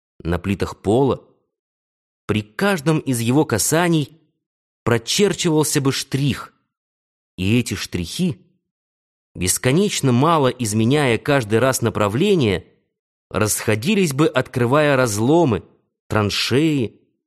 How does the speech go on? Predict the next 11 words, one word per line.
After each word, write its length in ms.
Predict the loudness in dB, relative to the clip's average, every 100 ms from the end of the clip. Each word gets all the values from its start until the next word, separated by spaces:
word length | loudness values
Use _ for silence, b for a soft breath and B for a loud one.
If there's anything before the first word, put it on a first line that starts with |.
| -8
рвы, 720 | -4 -2 -2 0 -2 -4 -12 _ _ _ _ _ _ _ -6
и 60 |
угадывалась 800 | -4 -2 2 2 2 0 0 0
бы 160 | 0 0
радиальная 680 | 0 0 2 2 2 0
симметричность, 1120 | 0 0 0 0 -2 -2 -2 -2 -4 -4 -14 -18 _ _ _ _ _ -6
костяк 500 | -6 -4 -2 -2 0
мандалы, 720 | 0 0 0 2 2 0 -6 _ _ _ _ _ _ _ _ -6
невидимая 800 | -2 -2 -2 -2 0 2 2 2
схема 460 | -2 0 2 0
пентакула, 1000 | 0 -2 -2 0 0 0 0 0 -2